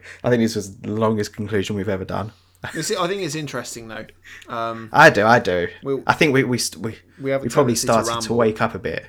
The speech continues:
Speaker 2: Yeah, we
Speaker 1: Yeah,
Speaker 2: have a
Speaker 1: we do,
Speaker 2: tendency to
Speaker 1: we do.
Speaker 2: ramble, but I think with conversations like this, it's quite interesting, especially for a series like Zelda, um, just because it's held in such high regard, and, you know, like,
Speaker 1: Well, the thing
Speaker 2: like we
Speaker 1: is, I
Speaker 2: said,
Speaker 1: think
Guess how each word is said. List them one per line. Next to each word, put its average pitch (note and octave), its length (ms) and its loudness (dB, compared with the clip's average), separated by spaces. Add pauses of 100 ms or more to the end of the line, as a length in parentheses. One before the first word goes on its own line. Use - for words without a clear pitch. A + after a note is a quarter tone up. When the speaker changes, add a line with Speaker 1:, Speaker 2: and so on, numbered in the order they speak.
(120)
Speaker 2:
Yeah, C#3+ 340 0
we D3 240 -4
Speaker 1:
Yeah, D3+ 80 4
Speaker 2:
have F3+ 60 2
a - 40 0
Speaker 1:
we F3 60 -2
do, - 60 -4
Speaker 2:
tendency F2 240 -2
to B2+ 80 -10
Speaker 1:
we A#2 60 -6
do. B2 60 -2
Speaker 2:
ramble, A2+ 220 -6
but - 100 -6
I E3+ 100 -8
think C#3 260 -10
with B2 240 -4
conversations A#2 560 -8
like G#2 160 -8
this, A2 400 -8 (560)
it's B2 160 -8
quite A2+ 240 -6
interesting, A2+ 460 -14
especially A2 360 -10
for G#2+ 120 -14
a G#2 40 -12
series A2 380 -8
like G#2 140 -10
Zelda, G#2 400 -10 (580)
um, G#2+ 480 -10 (240)
just - 220 -14
because G#2+ 540 -8 (640)
it's - 420 -8
held A2 280 -8
in G#2 80 -12
such A2 260 -8
high A2 140 -10
regard, G#2+ 560 -8 (140)
and, G#2+ 420 -16 (800)
you A#2 100 -12
know, G#2+ 240 -12 (520)
like, A#2+ 100 -8
Speaker 1:
Well, D#3+ 80 2
the C3 80 2
thing D#3+ 200 4
Speaker 2:
like C3+ 120 6
we G#2+ 60 6
Speaker 1:
is, G2 120 0
I A#2 40 4
Speaker 2:
said, C3 80 -4
Speaker 1:
think - 480 0